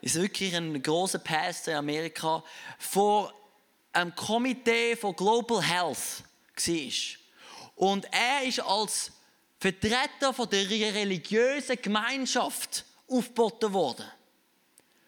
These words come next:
Und hat dort vor allen diesen Höheren reden und gesagt, «Weisst du was, wir haben immer das Gefühl, die, die Lösung für das Problem der Welt, das ist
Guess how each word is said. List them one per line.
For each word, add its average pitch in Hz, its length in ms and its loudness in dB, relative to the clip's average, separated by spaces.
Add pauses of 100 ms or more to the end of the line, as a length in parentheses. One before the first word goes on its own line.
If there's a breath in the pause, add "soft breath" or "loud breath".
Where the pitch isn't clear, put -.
(440 soft breath)
Und 202 280 4
hat 220 220 0
dort 262 320 0
vor 214 160 0
allen 247 320 0
diesen 214 320 0
Höheren 233 380 2 (240)
reden 208 320 -2
und 196 120 -4
gesagt, 185 340 0
«Weisst 220 360 0
du 208 60 -2
was, 196 160 -2 (240 loud breath)
wir 190 120 0
haben 226 80 2
immer 247 140 2
das - 80 -2
Gefühl, 233 300 0
die, - 220 -8 (460 loud breath)
die 196 40 0
Lösung 254 400 4
für 233 100 0
das 190 100 -6
Problem 220 440 0
der 202 240 -2
Welt, 214 320 2
das 196 120 -4
ist 202 200 0